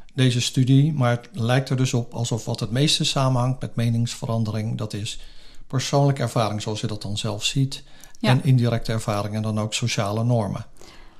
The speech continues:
Speaker 2: En, ehm, wat kunnen we hier dan mee?
Speaker 1: Ja, ja, daar zeggen de onderzoekers ook wel wat over. Ze zeggen, nou ja, wat dus goed zou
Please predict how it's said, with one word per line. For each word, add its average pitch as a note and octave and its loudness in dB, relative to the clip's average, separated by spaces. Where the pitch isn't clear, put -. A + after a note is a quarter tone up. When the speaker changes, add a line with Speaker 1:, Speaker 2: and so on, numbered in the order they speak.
Speaker 2:
En, B3+ 4
ehm, A#3 4
wat A#3 0
kunnen C4+ 4
we A3 2
hier G#3 2
dan G3+ 0
mee? C#4 2
Speaker 1:
Ja, F3 2
ja, F#3+ 6
daar F#3 4
zeggen - 2
de F3 4
onderzoekers D#3 6
ook D#3+ 4
wel F3 4
wat E3 2
over. D#3+ 4
Ze D#3 2
zeggen, C3+ 4
nou D#3 4
ja, A2+ 2
wat D#3 2
dus C#3+ 4
goed G3+ 2
zou C3 4